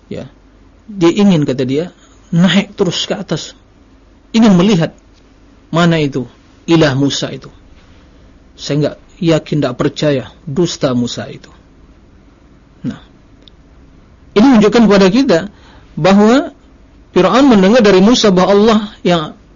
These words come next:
Rabbi, eh, yang menciptakanku dan menciptakan umat sebelumnya itu Maha Tinggi. Ya. Maka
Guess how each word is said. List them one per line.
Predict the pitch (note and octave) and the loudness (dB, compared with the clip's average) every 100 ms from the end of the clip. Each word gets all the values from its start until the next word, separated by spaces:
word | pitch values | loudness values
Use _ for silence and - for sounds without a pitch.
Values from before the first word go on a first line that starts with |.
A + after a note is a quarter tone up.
| - _ - | -20 _ -20
Rabbi, | - F3 D#3+ D#3+ D3 | -4 -2 0 0 0
eh, | C#3+ C3+ D3+ | 0 -2 -2
yang | D#3 D3 | -2 -2
menciptakanku | D#3 D3+ F#3 F#3+ F3 F#3 F3+ F3 | -2 -2 -2 0 0 0 0 0
dan | D#3 | 2
menciptakan | D3+ C#3+ E3 G3 G3 E3 C#3 | 0 -2 -2 -2 0 -2 -2
umat | D3+ D#3 | -4 -4
sebelumnya | D#3+ D#3+ E3+ A3 E3 D3+ - - - - | -4 -2 0 0 0 -6 -14 -20 -20 -4
itu | |
Maha | C4 A3+ A3+ | 0 2 0
Tinggi. | C#4+ E4 F#3+ D3+ - - - - - - - - - | 0 0 -2 -6 -14 -20 -20 -20 -20 -20 -20 -20 -20
Ya. | - - - - - - - - - - - - | -16 -16 -18 -20 -20 -20 -20 -20 -20 -20 -12 -2
Maka | F#3+ C4 D4 C4+ | 0 2 2 0